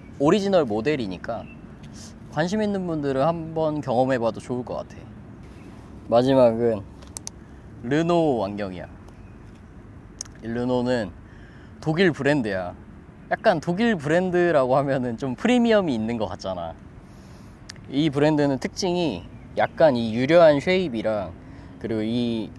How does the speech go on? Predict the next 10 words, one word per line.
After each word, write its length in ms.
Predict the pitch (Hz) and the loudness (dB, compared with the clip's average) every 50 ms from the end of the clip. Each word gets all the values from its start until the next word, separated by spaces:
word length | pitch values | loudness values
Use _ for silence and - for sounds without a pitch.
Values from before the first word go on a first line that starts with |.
| - | -4
알 220 | - 113 120 123 139 | 2 4 4 4 6
사이즈가 720 | - - 202 240 262 254 220 160 127 - 139 131 98 87 - - - | 6 6 6 6 4 2 -2 -2 0 2 2 2 2 -2 -8 -14 -10
크지가 480 | - - 262 - - 285 - - 98 - | -6 -6 -4 -4 -4 0 0 0 0 0
않아. 240 | 170 - 175 165 - - - - - - - - - - - - - - | -4 -8 -10 -12 -12 -16 -20 -20 -20 -20 -20 -20 -20 -20 -20 -20 -18 -18
크지가 440 | - - 220 220 240 226 196 135 107 | -4 -4 -4 -2 -2 2 4 4 4
않고, 420 | 104 101 - - - 233 262 - | 2 -2 -4 -4 -6 -6 -6 -6
이 100 | - 123 | -4 0
안경 460 | 120 107 107 117 120 143 147 143 127 110 | 0 0 0 2 4 6 6 6 6 4
알이 340 | 104 107 110 113 113 110 110 | 4 4 2 0 -2 -4 2
딱 160 | - 160 147 | 2 2 2